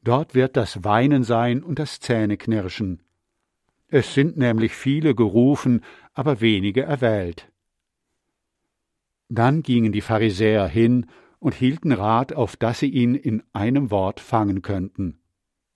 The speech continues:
Und sie senden ihre Jünger mit den Herodianern zu ihm und sagen: ‚Lehrer, wir wissen, dass du wahrhaftig bist und den Weg Gottes in Wahrheit lehrst und dich um niemanden kümmerst,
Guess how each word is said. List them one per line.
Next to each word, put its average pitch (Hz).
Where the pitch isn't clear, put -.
Und 113
sie 110
senden 123
ihre 107
Jünger 120
mit 107
den 107
Herodianern 104
zu 135
ihm 113
und 113
sagen: 104
‚Lehrer, 107
wir 127
wissen, 156
dass 127
du 117
wahrhaftig 127
bist -
und 123
den 113
Weg 131
Gottes 117
in 110
Wahrheit 110
lehrst 110
und 117
dich 110
um 113
niemanden 135
kümmerst, 135